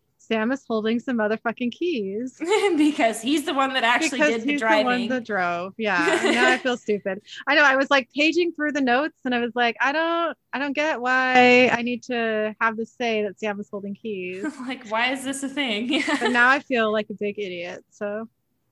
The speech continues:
Speaker 2: No, you're fine. It's all good. I have a lot of those moments <laughs> about this show. Like, "Oh, yeah, huh, I forgot." Or, you
Speaker 1: Yeah,
Speaker 2: know,
Speaker 1: I mean, now that you have read this interesting fact, it makes complete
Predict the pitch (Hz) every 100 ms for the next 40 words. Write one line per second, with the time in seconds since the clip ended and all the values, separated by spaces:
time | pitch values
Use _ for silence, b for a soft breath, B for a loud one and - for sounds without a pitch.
0 | - 330 370 381 381 285 269 381 403 -
1 | 339 359 381 240 233 269 - 285 427 494
2 | 294 330 349 214 202 208 202 202 - -
3 | 302 320 359 - 494 - - 554 554 539
4 | 539 403 403 415 427 - 453 - 440 453
5 | 440 640 622 427 762 - 719 679 - 330
6 | 381 330 294 - 554 571 571 571 719 698
7 | 320 277 294 277 320 320 320 277 240 226
8 | 277 302 311 285 330 370 302 294 285 277
9 | 269 240 262 240 262 240 - 247 240 226
10 | 214 226 220 202 196 - 208 - 226